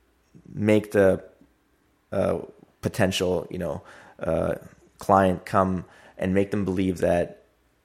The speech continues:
this, uh, training package was the, uh, like, the missing link between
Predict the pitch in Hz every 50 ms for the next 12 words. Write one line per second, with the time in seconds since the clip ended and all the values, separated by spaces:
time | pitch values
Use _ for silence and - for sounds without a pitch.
0 | _ _ _ _ _ _ _ _ _ _ _ _ _ _ - 113 85 90 95 101
1 | 110 117 113 - - - - - - - - - _ _ _ _ - 98 95 90
2 | 85 82 - - - - 107 104 104 104 104 104 113 98 95 92 - 101 95 92
3 | 92 92 92 92 90 90 85 - - - 90 90 90 92 90 87 85 82 92 95
4 | - - - - - 131 127 117 - - - _ _ _ - - - - 98 95
5 | 90 - - 92 95 104 107 107 107 - 104 101 101 98 95 95 95 98 104 -
6 | - 87 87 - - 92 90 92 90 92 90